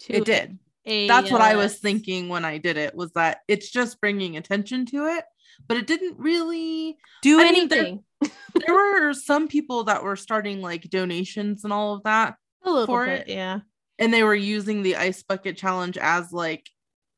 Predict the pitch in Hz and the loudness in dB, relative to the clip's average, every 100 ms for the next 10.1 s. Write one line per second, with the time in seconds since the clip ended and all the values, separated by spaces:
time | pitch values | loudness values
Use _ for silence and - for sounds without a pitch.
0 | _ 196 190 185 175 165 170 180 170 175 | _ -2 2 2 2 -2 -2 -2 -4 -6
1 | 170 170 160 175 165 170 175 180 180 185 | -8 -8 -6 -8 -8 -8 -8 -4 0 0
2 | 190 190 190 - - - _ - 190 202 | 0 -2 -4 -8 -20 -20 _ 2 4 4
3 | 208 - 226 226 214 190 - _ _ _ | 0 -4 -6 -2 -2 -4 -8 _ _ _
4 | _ _ - 170 185 160 175 170 190 202 | _ _ -14 -6 -4 0 -2 0 0 0
5 | 202 208 220 208 240 240 247 247 _ _ | -2 -2 -4 -4 -4 -2 -2 -6 _ _
6 | _ - 254 220 190 180 165 151 147 - | _ -4 0 0 -2 -4 -4 -4 -10 -12
7 | 165 139 131 220 220 220 214 208 208 220 | -10 -10 -8 -4 0 0 0 -2 -2 -6
8 | - 202 202 196 - - 190 185 - 214 | -6 -6 -4 -8 -10 -10 -10 -10 -10 -6
9 | 190 185 180 175 165 165 - 190 185 170 | -6 -8 -12 -10 -8 -8 -10 -18 -14 -14
10 | 170 | -14